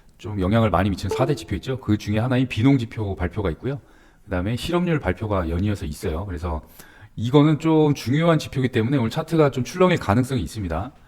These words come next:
그래서 해당 시간에는 포지션을 잡지 마시고 좀 잘 지켜보시다가 추세대로 매매하시면 될 것 같고요.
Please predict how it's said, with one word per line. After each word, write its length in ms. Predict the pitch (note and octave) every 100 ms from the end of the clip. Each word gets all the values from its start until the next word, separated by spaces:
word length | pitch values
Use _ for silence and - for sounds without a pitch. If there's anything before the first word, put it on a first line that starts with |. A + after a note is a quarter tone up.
| - _ -
그래서 300 | G2+ G2+ G2+
해당 160 | D3+ E3
시간에는 640 | D#3 D#3 D#3 C3 C#3 G2 - - _
포지션을 380 | - E3 E3+ D#3+
잡지 240 | A2+ A2
마시고 560 | A#2 F2 G#2+ G2+ - -
좀 100 | -
잘 160 | G2+ G#2
지켜보시다가 720 | - - - G2+ - G#2 F#2+
추세대로 480 | - - D#3 A#2+ F#2+
매매하시면 480 | F2 G2+ A#2 C#3+ A#2
될 120 | E2
것 100 | E2+
같고요. 300 | D#2 A#2 G#2